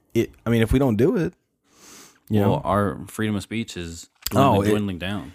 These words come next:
Speaker 1: It's the, it's the biggest, quietest attack on,
Speaker 2: Mm-hmm.
Speaker 1: on, on, uh,
Speaker 2: Yeah.
Speaker 1: it's a silent attack. It really is. 'Cause, like, 'cause, like, you, uh, they're, they're doing stuff, and I feel like,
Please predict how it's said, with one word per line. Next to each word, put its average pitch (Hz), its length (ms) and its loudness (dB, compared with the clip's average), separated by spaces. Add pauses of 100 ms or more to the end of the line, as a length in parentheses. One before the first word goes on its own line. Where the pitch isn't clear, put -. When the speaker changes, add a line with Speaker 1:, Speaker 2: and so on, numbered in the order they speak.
(120)
Speaker 1:
It's 117 220 4
the, 110 260 6 (220)
it's 113 160 0
the 110 100 0
biggest, 110 400 2
quietest 98 560 0
attack 90 440 -6 (160)
on, 87 220 -6
Speaker 2:
Mm-hmm. 92 40 -2
Speaker 1:
on, 92 180 -4 (420)
on, 90 300 0
uh, 87 120 2
Speaker 2:
Yeah. 90 260 0 (180)
Speaker 1:
it's 104 160 0
a 101 60 4
silent 104 440 2
attack. 82 360 -6
It 65 60 -8
really 92 300 0
is. 95 140 -2
'Cause, 98 160 -2
like, 98 160 0 (260)
'cause, 120 140 4
like, 123 180 0
you, 117 200 4
uh, - 100 2 (840)
they're, 113 300 0 (140)
they're 113 180 2
doing 127 380 0
stuff, 95 560 -4
and 104 220 -6
I 98 100 -4
feel 117 220 -2
like, 107 220 0